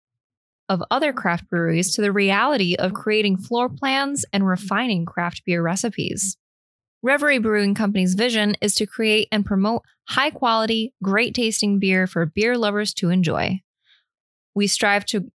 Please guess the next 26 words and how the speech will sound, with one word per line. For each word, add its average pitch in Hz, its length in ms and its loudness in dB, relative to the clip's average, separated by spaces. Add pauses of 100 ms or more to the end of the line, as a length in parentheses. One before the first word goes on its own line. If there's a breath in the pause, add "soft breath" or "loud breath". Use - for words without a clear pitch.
(120)
be 196 280 0
a 170 100 2
positive 247 600 0
and 190 240 0
honest 220 420 0
partner 170 400 0
to - 100 -6
the 180 220 -4
beer 208 220 0
community 220 480 -2
and 202 180 0
to 190 60 -2
brew 208 240 0
craft 247 400 -2
beers 240 260 0
with 196 140 -4
integrity 269 680 -2
while 196 200 0
focusing 180 720 0
on 165 140 2
sustainability. 170 960 0 (1160 loud breath)
And 190 380 2
the 190 140 2
name 196 240 4
Reverie 202 400 2
was 185 360 0